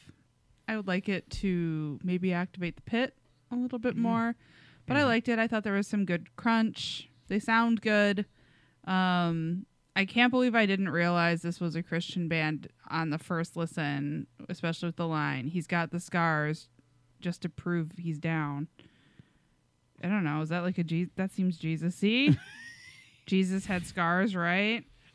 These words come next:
Speaker 3: It's a,
Speaker 2: That's how
Speaker 3: yeah.
Speaker 2: you knew he was down. That's how he got all the disciples. They were all just like, "Why should we follow you?" And he's like, "I got these scars."
Speaker 1: Well, they also say rising up against this wickedness. So
Speaker 2: Mm.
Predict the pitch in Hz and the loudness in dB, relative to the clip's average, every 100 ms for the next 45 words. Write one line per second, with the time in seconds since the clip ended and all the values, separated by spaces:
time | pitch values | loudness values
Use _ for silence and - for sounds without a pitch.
0 | - 160 196 175 127 190 185 190 190 170 | -6 -2 6 8 8 6 8 8 8 6
1 | 139 147 143 285 143 117 107 _ - 135 | 4 6 6 6 2 -2 -10 _ -6 -2
2 | 156 147 143 139 147 143 135 131 135 - | 2 4 4 2 2 4 0 -2 -2 -2
3 | - - 117 104 127 120 123 123 123 120 | -2 0 -2 -2 -2 0 2 2 2 -2
4 | - 120 151 190 170 151 165 190 135 120 | -2 2 2 0 0 0 2 4 2 0
5 | 117 110 117 107 - - _ 143 185 123 | -2 -2 -2 -2 -6 -16 _ -12 -8 -8
6 | 104 - - 127 147 - 147 233 262 285 | -8 -10 -12 -10 -10 -12 -12 -6 -2 -2
7 | 294 302 294 202 170 175 170 165 160 165 | -2 -4 -4 -2 -2 -2 -4 -6 -8 -8
8 | 156 151 - 160 - 151 - 143 - 113 | -8 -8 -8 -12 -10 -10 -10 -14 -12 -12
9 | 180 - - _ - - 151 151 147 156 | -14 -18 -20 _ -18 -14 -12 -8 -2 0
10 | 160 147 135 113 | 0 -2 -4 -6